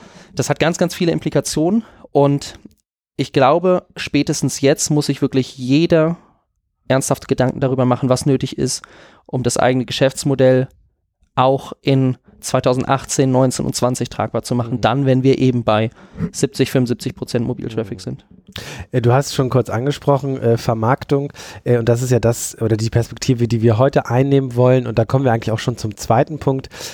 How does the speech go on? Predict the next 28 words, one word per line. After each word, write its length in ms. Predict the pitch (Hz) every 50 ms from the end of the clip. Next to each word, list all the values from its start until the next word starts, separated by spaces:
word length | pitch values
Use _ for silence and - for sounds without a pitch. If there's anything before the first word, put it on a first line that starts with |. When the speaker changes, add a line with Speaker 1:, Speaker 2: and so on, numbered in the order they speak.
| - - 107 -
Speaker 2:
Ähm, 400 | - 120 120 120 120 123 120 123 - -
weniger 340 | 113 131 143 143 131 123
Display-Werbung, 800 | 113 131 131 - - - 131 123 117 117 117 117 117 117 120 113 113
mehr 120 | 117 113
Native 560 | 117 113 113 117 117 - - 120 110 - -
und, 380 | - - 110 110 110 107 - - - - - - - - _ _ -
äh, 260 | - 113 104 104 104 _ _ _
Influencer-Marketing, 1300 | _ - 135 151 151 - - 139 120 110 110 - 113 110 107 107 104 104 - - - - - 113 110 - - - - - _ -
äh, 160 | 127 127 107
leitet 420 | 139 139 139 147 180 - 190 175
sich 160 | - 175 165 160
natürlich 380 | 160 - - 160 160 156 151
aus 100 | 139 -
diesem 460 | - 143 135 139 139 135 127 127 123
globalen 480 | 123 120 127 123 110 117 113 123 139 156
Phänomen 600 | - - 147 135 135 127 131 135 139 139 131 127
ganz 280 | - 127 127 135 - -
gut 160 | 135 123 -
ab, 240 | 131 156 - _ -
denn 340 | 110 107 110 113 110 107
auf 160 | 104 - 113 110
so 120 | - 123
einem 100 | 117 113
kleinen 280 | - - 113 113 120 123
Schirm, 360 | - - 123 120 131 135 123
und 360 | 110 110 113 107 - - - -
ich, 340 | 85 - 113 113 - - -
ich 140 | - -